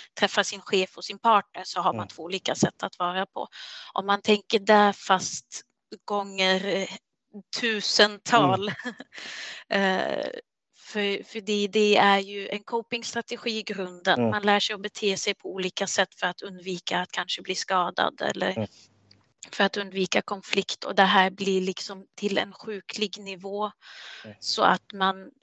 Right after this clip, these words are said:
Speaker 1: till slut har de här två maskerna som är,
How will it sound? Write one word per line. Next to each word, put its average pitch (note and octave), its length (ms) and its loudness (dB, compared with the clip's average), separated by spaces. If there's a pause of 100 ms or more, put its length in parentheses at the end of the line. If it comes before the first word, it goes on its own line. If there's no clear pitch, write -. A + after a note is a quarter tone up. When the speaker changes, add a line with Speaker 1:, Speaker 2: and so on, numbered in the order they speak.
(280)
Speaker 1:
till G#3 120 -4
slut G3 360 -4
har G#3+ 300 6
de G3 180 -2
här F3+ 200 2
två - 240 -10
maskerna F#3+ 720 -2 (340)
som F3+ 240 -12
är, F3+ 140 -2